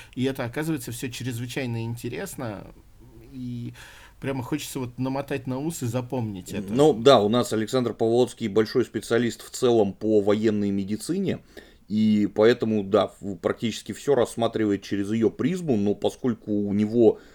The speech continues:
Speaker 2: огромное количество информации на эту тему, то у него всегда получается очень интересно. И тут, да, вот, э, масса каких-то,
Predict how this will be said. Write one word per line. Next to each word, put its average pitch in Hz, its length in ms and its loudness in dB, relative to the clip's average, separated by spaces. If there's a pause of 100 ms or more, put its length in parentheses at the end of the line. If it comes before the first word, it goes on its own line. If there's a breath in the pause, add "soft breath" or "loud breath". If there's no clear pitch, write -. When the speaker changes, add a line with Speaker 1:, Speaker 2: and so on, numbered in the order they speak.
Speaker 2:
огромное 110 440 8
количество 107 440 0
информации 101 540 0
на 101 80 -2
эту 101 200 0
тему, 165 300 -2
то 104 80 -2
у - 20 0
него 107 200 0
всегда 110 280 0
получается 110 580 -2
очень 107 340 -4 (320 soft breath)
интересно. 107 720 4 (240 soft breath)
И 98 80 -4
тут, 143 180 2
да, 127 140 12
вот, 107 240 6
э, 92 340 0
масса 104 460 2
каких-то, 107 680 4